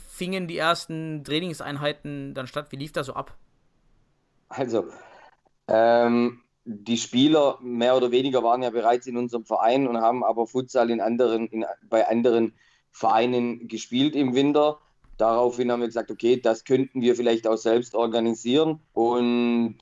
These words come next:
Speaker 2: äh, dann war es einf-, einfacher, die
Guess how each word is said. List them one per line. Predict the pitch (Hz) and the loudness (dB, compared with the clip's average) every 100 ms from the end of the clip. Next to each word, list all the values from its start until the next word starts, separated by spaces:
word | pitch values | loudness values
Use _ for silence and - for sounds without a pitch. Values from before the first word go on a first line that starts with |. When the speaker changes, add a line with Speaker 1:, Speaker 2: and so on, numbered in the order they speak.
| _ | _
Speaker 2:
äh, | - 117 117 113 113 113 | -2 2 4 4 4 2
dann | 113 113 | 0 0
war | 117 120 113 | 2 2 0
es | 110 | -4
einf-, | 117 117 - | -6 -6 -8
einfacher, | - 120 135 135 135 120 123 117 113 - 113 | -2 0 0 0 0 2 2 2 0 -6 -10
die | 113 113 113 | -6 -4 -6